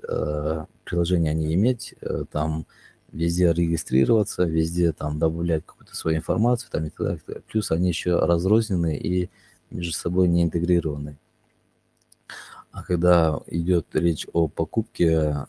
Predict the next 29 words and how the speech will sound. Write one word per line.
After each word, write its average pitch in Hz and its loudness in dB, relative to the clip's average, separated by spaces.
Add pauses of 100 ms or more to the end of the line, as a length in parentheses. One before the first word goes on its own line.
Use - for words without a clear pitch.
семян, 98 2
С - -2
З 87 2
Р, 87 2
удобрений, 95 0 (420)
там 82 0
вообще, 78 -4
так 76 -8
скажем, 78 -4
тяжелая 85 -2
ситуация, - -2
потому 76 -6
что - -6
есть, 78 -4 (720)
а, 76 -2
мелкие 98 2
хозяйства, 95 0
которых - -2
некоторые 82 0
дистрибьюторы 87 -4
тупо - -6
не 90 4
успевают 87 2
обрабатывать, 85 -2
и 80 -4 (1000)
они, 90 0 (160)
а, 78 -6
вынуждены 85 2
покупать - -6